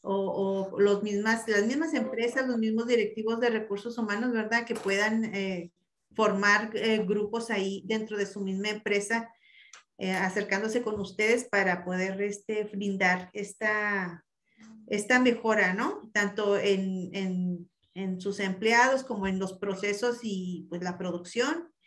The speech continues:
Así es que, pues, nos alegramos mucho que ya Senaltec tenga esos veintidós años y que siga trabajando, adelante y pues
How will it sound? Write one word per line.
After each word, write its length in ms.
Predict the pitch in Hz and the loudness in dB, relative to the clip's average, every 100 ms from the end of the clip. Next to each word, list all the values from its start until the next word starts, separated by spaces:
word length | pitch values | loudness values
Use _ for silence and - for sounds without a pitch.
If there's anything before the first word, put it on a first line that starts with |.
| - - - _ _ _ | -20 -20 -20 _ _ _
Así 280 | 160 175 190 | -12 -8 -8
es 120 | 185 | -6
que, 300 | 226 214 208 | -2 0 0
pues, 380 | 202 185 180 _ _ _ _ | 0 -6 -8 _ _ _ _
nos 180 | 196 185 | -6 -2
alegramos 460 | 202 196 196 196 220 | 0 2 2 0 0
mucho 260 | 214 - | -2 -2
que 160 | - 196 | 0 2
ya 160 | 190 | 0
Senaltec 540 | 190 220 214 190 202 - | -2 -2 -2 -2 -6 -6
tenga 240 | 214 208 | -8 -4
esos 580 | 214 233 220 - - - - | -4 -4 -6 -8 -14 -20 -18
veintidós 760 | 185 196 190 185 190 196 196 | -6 -2 -2 -4 -6 -6 -4
años 560 | 214 214 220 - - - - - _ - | -4 -4 -6 -8 -16 -20 -20 -20 _ -8
y 160 | 196 | -6
que 200 | 185 190 | -2 -2
siga 380 | 185 202 196 196 | -2 0 0 0
trabajando, 800 | 220 202 190 196 214 240 311 - - _ _ _ - | 2 0 0 -2 -2 0 0 -2 -14 _ _ _ -6
adelante 920 | 185 185 190 202 233 254 302 311 311 - - _ | -2 0 2 2 2 2 0 0 -2 -14 -20 _
y 120 | 185 | -10
pues 580 | 180 175 175 - - - | -8 -8 -8 -12 -20 -20